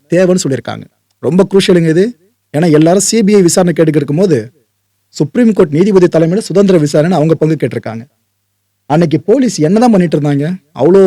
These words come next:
மாசான க்ரௌடு வரதை பார்த்துட்டு அப்படின்ற கேள்வியை முன் வச்சுட்டு இதை பத்தி ஆளுங்கட்சி பதிலளிக்கணும்னு சொல்லியிருக்காங்க. எக்ஸாக்டா என் டி ஏ கூட்டணி இங்க வருது அப்படின்னா, அதை மணிப்பூர் சார்ந்து போகாம இங்க வராங்க அப்படின்னா இதுதான் ரீசன், அரசு மேல பழிய போடுறதா அப்படின்ட்டு ஏற்கனவே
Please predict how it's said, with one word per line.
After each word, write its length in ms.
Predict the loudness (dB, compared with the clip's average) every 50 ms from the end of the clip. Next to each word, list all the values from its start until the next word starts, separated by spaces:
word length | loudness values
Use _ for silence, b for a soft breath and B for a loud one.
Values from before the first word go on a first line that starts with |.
| 2 2 0
மாசான 320 | -2 -2 -2 -2 -2 -2 -2
க்ரௌடு 200 | 0 0 0 2 2 0
வரதை 180 | 0 0 -2 -2 -4
பார்த்துட்டு 280 | -4 -4 -4 -6 -8 -8 -8 -8 -8
அப்படின்ற 280 | -4 -2 0 0 0 0 0
கேள்வியை 200 | 0 0 0 0 0
முன் 140 | 0 -2 -4
வச்சுட்டு 280 | -4 -6 -10 -10 -10 -8 -8 -10 -12 -16 _ _ _ _ _ _ _ _ -4
இதை 140 | -2 -2 0 -2
பத்தி 160 | -2 0 0 0 2 2
ஆளுங்கட்சி 440 | 0 0 2 2 0 0 0 -2 -2 -2
பதிலளிக்கணும்னு 480 | 0 2 4 4 2 2 0 -4 -4 -4
சொல்லியிருக்காங்க. 400 | -4 -6 -6 -6 -8 -12 -14 -16 -18 _ _ _ _ _ _ _
எக்ஸாக்டா 420 | -10 -6 0 2 2 2 2 2 2 2
என் 80 | 2 2 4
டி 60 | 4
ஏ 60 | 4 4 2 0
கூட்டணி 220 | -2 0 0 0
இங்க 100 | 2 2 2
வருது 160 | 2 2 2 2
அப்படின்னா, 320 | 2 0 0 0 0 -2 -2 -4 -8 -14 _ _ _ _ _ _ _
அதை 140 | 0 2 2 2
மணிப்பூர் 320 | 2 0 2 0 0 0 2
சார்ந்து 200 | 0 0 0 0 2 2
போகாம 280 | 4 4 4 4 4 4
இங்க 100 | 4 4 4
வராங்க 220 | 4 2 2 0
அப்படின்னா 260 | -2 -2 -2 -2 -2 -2 -4 -4 -2
இதுதான் 280 | 0 0 2 2 0 0 0
ரீசன், 300 | 0 -2 -2 -2 -2 -2 -2 -2 -2
அரசு 180 | -2 -2 -2 0
மேல 120 | 0 0 0 0
பழிய 240 | 0 0 2 0 0 2 0
போடுறதா 240 | 0 2 2 0 0
அப்படின்ட்டு 360 | 0 -2 -4 -2 -2 -2 -4 -4 -6 _ _ _ _ _ _ 0
ஏற்கனவே 580 | 2 2 2 2 2 0 0 2 2 2 4